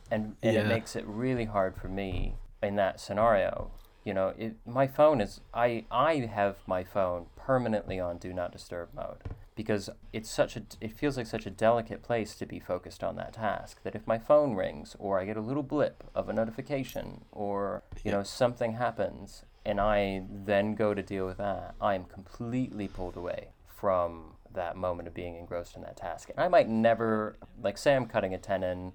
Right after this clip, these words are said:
Speaker 1: or I'm polishing a surface. Well, not polishing so much. I can always get back into that. But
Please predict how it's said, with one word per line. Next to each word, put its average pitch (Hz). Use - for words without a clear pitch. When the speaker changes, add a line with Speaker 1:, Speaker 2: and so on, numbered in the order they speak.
Speaker 1:
or 92
I'm 87
polishing 98
a 87
surface. 90
Well, 120
not -
polishing -
so -
much. -
I -
can 107
always 98
get -
back -
into 98
that. 98
But 117